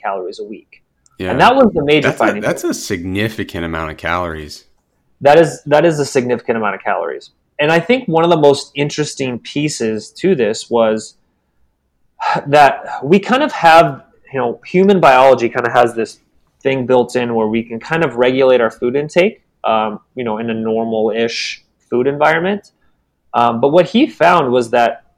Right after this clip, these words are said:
Speaker 1: you know, something about the processed foods versus the unprocessed foods, they have the same effect on kind of pleasantness,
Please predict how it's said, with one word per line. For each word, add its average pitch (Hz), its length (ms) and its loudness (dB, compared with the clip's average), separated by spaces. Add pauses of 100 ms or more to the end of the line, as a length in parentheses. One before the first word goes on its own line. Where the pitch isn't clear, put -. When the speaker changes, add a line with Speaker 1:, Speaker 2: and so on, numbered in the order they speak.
Speaker 1:
you 120 60 -12
know, 107 160 -12 (960)
something 226 540 0
about 170 240 4
the - 60 -2
processed 135 640 0
foods 104 640 -4 (460)
versus 127 440 0
the 117 100 -4
unprocessed 117 640 -2
foods, 101 440 -12
they 127 100 -2
have 175 320 2
the 143 80 0
same 143 560 -4
effect 127 540 -2
on 110 400 -6 (320)
kind 113 120 -8
of 104 80 -10 (120)
pleasantness, 127 960 -4